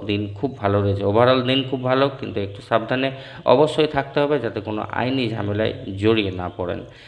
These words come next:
আজকের জন্য সৌভাগ্যশালী সংখ্যা আপনার জন্য নাম্বার ওয়ান এবং সৌভাগ্যশালী রং হচ্ছে কমলা এবং সোনালী, তাই এই ধরনের জামাকাপড় পরার অবশ্যই কিন্তু চেষ্টা করবেন।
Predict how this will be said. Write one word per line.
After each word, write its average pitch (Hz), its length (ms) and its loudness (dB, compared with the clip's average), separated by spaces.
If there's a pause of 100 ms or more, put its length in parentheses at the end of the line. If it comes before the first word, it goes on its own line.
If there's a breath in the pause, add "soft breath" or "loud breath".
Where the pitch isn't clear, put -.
(200 loud breath)
আজকের 107 340 4
জন্য 147 200 2
সৌভাগ্যশালী 143 640 2
সংখ্যা 147 340 0
আপনার 104 240 -2
জন্য 107 180 0
নাম্বার 117 380 4
ওয়ান 147 280 2
এবং 98 220 -4
সৌভাগ্যশালী 101 640 -4
রং 120 220 0
হচ্ছে 131 240 -4
কমলা 139 520 4 (240 loud breath)
এবং 170 260 6
সোনালী, 98 420 2
তাই 98 220 -2
এই 117 60 4
ধরনের 139 240 0
জামাকাপড় 107 500 2
পরার 123 280 4
অবশ্যই 127 360 -2
কিন্তু 135 340 -2
চেষ্টা 98 400 -6
করবেন। 90 320 -4